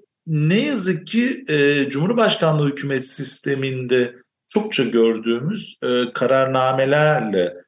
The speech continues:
ya da İçişleri Bakanlığı'nın söylediği gibi "Siz yapın, kanun <laughs> arkasından gelir." noktasındaki pratiklerle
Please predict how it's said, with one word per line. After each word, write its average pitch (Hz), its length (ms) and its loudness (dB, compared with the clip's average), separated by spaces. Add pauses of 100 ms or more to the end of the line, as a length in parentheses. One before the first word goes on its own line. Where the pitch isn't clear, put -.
(100)
ya 143 300 2
da 139 360 4 (180)
İçişleri 175 600 2
Bakanlığı'nın 147 920 0
söylediği 143 500 0
gibi 127 120 -4
"Siz 160 360 2
yapın, 202 320 2
kanun 147 460 0
<laughs> - 100 -4
arkasından 147 840 0 (360)
gelir." 135 400 2 (260)
noktasındaki 139 1120 0 (340)
pratiklerle 165 1200 2